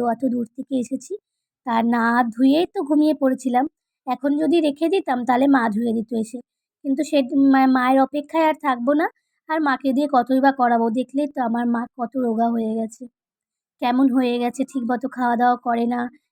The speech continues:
ঠিকমতো ঘুমাতে পারে না, খালি কাজ আর কাজই করে যায় সারা জীবনটাই না, কাজ করেই গেল। আমার মা কখনো ঠিকভাবে খায় না।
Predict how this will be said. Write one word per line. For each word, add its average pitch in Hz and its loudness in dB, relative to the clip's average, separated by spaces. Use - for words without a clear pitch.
ঠিকমতো 269 2
ঘুমাতে 254 0
পারে 247 -2
না, 254 -2
খালি 285 -2
কাজ 247 0
আর 269 2
কাজই 247 0
করে 269 -2
যায় 226 -4
সারা 285 0
জীবনটাই 311 0
না, 240 -6
কাজ 269 -2
করেই 302 -2
গেল। 220 0
আমার 226 0
মা 277 4
কখনো 294 -6
ঠিকভাবে 269 -4
খায় 214 -10
না। 220 -8